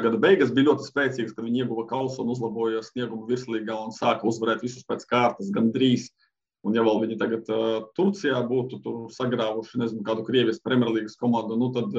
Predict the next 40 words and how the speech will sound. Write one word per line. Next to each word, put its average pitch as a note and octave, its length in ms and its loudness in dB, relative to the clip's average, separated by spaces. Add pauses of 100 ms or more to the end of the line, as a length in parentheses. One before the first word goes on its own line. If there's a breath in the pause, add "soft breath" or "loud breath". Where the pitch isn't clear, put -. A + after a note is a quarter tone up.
es A2 160 -2
baidos, A2+ 400 -2
ka - 160 -12 (480)
virslīgai A2+ 400 4
viņi A#2 220 8
nebūtu G2+ 300 4
gatavi A#2+ 360 2
un A2 80 -4
būtu G#2+ 240 -10
pārāk G#2+ 380 -2
pašpārliecināti. G2+ 720 -4 (120)
Tā - 120 -20
kā G2+ 240 -10
šajā A2+ 320 2
ziņā G#2+ 220 -8
pat - 180 -2
labi, G#2 240 2
ka G2 80 -10
varbūt G#2 320 -10
viņi A2+ 160 -2
izdarīs A2 320 -6
secinājumus. B2 720 2 (640)
Un, G#2+ 280 0
eh, A2 80 -2
no A2+ 200 4
Liepājas B2+ 400 2
patiešām A#2 400 0
šogad G#2 280 -2
gaidām G#2+ 400 4
daudz, C3+ 320 6
ne B2+ 160 6
pirmo C3 360 6
gadu. B2+ 380 0 (340 soft breath)
Ir C3+ 200 2
mani A#2+ 240 2
piečakarējusi A#2 760 -4 (180)
Liepāja A2+ 480 -2
ne A#2 140 -2
reizi A#2+ 340 -4
vien B2 220 -2